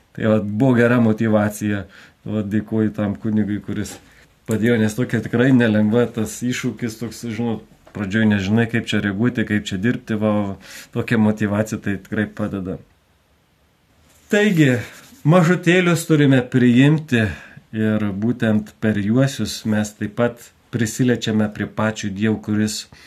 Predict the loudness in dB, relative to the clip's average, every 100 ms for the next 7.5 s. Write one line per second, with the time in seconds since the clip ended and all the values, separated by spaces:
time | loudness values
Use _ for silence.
0 | -18 -16 -8 -6 -6 -4 -6 -6 -2 2
1 | 2 2 -2 -8 -10 -6 -6 -4 -2 2
2 | 2 4 4 4 2 0 -2 -4 -8 -20
3 | -20 -20 _ -12 -8 -4 -2 -4 -6 -16
4 | _ _ -20 _ _ _ _ _ _ -20
5 | -20 _ _ _ _ _ 2 4 4 4
6 | 2 2 4 6 8 6 4 2 2 4
7 | 4 4 4 4